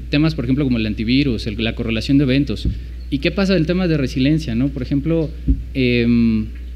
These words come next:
hablemos de, de cómo nos entrenamos si hoy estamos apenas preparando el ejercicio de resiliencia para la aplicación crítica que tenemos, que es nuestra número uno, y la próxima semana ya tenemos otra andando.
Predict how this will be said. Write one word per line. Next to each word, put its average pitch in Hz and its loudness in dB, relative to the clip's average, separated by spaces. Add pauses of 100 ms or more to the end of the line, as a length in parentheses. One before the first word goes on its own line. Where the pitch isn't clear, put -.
(440)
hablemos 165 2
de, 135 4
de 120 -2
cómo 190 0
nos 196 0
entrenamos 143 2
si 120 0
hoy 160 2
estamos 139 2
apenas 143 2
preparando 127 2
el 151 4
ejercicio 139 -2
de 147 0
resiliencia 120 0
para 107 -4 (340)
la 117 -2
aplicación 123 2
crítica 147 0
que 110 -4
tenemos, 131 2
que - -6
es 127 0
nuestra 123 -2
número 123 4
uno, 120 2 (460)
y 123 0
la 131 4
próxima 180 2
semana 165 4
ya 170 2
tenemos 175 4
otra 156 2
andando. 135 6